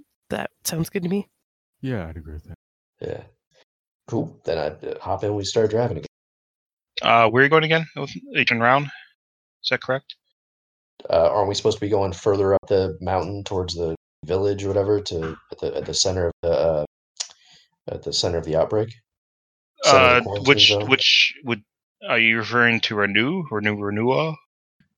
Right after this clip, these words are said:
Speaker 3: Uh, I think that was the other way, wasn't it?
Speaker 4: Yeah.
Speaker 3: Oh, I thought we had to go up further into the mountain range and get samples from the people there to s-, determine if they had the yellow,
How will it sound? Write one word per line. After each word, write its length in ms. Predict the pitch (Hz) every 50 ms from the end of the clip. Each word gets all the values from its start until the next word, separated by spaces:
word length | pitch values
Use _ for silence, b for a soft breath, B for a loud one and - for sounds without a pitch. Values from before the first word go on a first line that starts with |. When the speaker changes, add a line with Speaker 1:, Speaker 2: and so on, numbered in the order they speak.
| _ _ _ _ _ -
Speaker 3:
Uh, 340 | - - - 110 110 107 107
I 60 | - 127
think 200 | - 95 101 -
that 80 | 123
was 100 | 87 -
the 60 | 76
other 120 | 64 64 64
way, 200 | 87 135 139 80
wasn't 280 | 69 69 90 120 156
it? 40 | - - _ _ _ _ _ _ _ -
Speaker 4:
Yeah. 240 | 143 131 101 87 - - - _ _ _ _ _ _ _ _ _ _ _ _ _ _ _ _ -
Speaker 3:
Oh, 80 | - -
I 140 | - 104 107
thought 180 | - 170 180
we 80 | 156 147
had 120 | 139 120
to 60 | 123 117
go 180 | 120 104 -
up 280 | - - 156 - - - - _ _ _ _
further 420 | - - - - 107 113 117 110 101
into 640 | - 104 104 104 101 - - 110 101 95 90 87 87
the 240 | 95 92 90 82 76
mountain 420 | 80 95 95 90 76 - 98 90 87
range 680 | 85 78 73 71 69 67 - 71 - - - - - _ _ _ _ _ _ _ _ _ _ _ -
and 280 | - 95 90 87 87 87
get 160 | 98 90 90
samples 540 | - - 101 92 98 98 101 92 87 87 -
from 280 | - - 87 87 85 78
the 120 | 80 78 - -
people 400 | - - 98 78 95 90 85 78
there 540 | 80 76 73 69 67 65 65 69 73 - - _ -
to 80 | - 87
s-, 220 | - - - - -
determine 400 | - 82 - 98 90 82 80 78
if 80 | 76 -
they 140 | 78 78 76
had 380 | 82 80 78 76 76 78 78 76 - b b b b b b b b b _ _
the 180 | - 76 76 73
yellow, 640 | 71 76 76 73 78 73 73 71 67 65 67 69